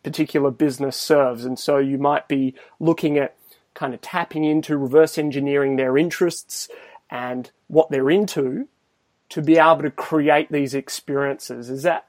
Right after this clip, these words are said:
is that how you would typically work with a business, is looking at their clientele and then bringing to life experiences that connect and resonate with them?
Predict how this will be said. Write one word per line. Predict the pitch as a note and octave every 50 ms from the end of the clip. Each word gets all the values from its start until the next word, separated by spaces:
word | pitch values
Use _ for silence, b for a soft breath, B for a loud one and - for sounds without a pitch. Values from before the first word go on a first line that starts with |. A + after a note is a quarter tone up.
| _
is | - E3 D3
that | F3+ F#3+ F#3
how | F3+ - F3 E3+
you | E3 D#3+ D3+ D3
would | C#3 -
typically | - - D#3 - D3+ - - D#3 C#3+
work | C3 C3+ D3 D3 D#3 D3 - -
with | C#3+ C3 -
a | B2+
business, | - - D3+ D3+ D#3 D#3+ D#3+ - -
is | C#3 C3 B2 - - b b b b b b b b b b b b b _ _ -
looking | - C#3 D3+ D#3+ D#3 - D#3+ D#3
at | D3+ -
their | D3 C#3 C3+
clientele | - - D#3 D3+ D3 C#3 C3 - - D#3 D3 D3 D3+ - - -
and | C#3 C3 C#3
then | C#3+ C3+ C3 A#2+
bringing | A#2 C3+ C3+ C#3+ D3 D3 C#3+ C#3 C3
to | - - C3+
life | C3 C3+ C3+ B2+ -
experiences | C#3+ - - - - - C#3+ C#3 C3+ - - D3 C3+ B2 - -
that | - C3+ - -
connect | - - C#3 C#3+ C#3 - - C3+
and | C3
resonate | C3+ C#3 C3+ B2+ C3 C3 B2+ B2+ -
with | C3 -
them? | - C3 D3+ G#3+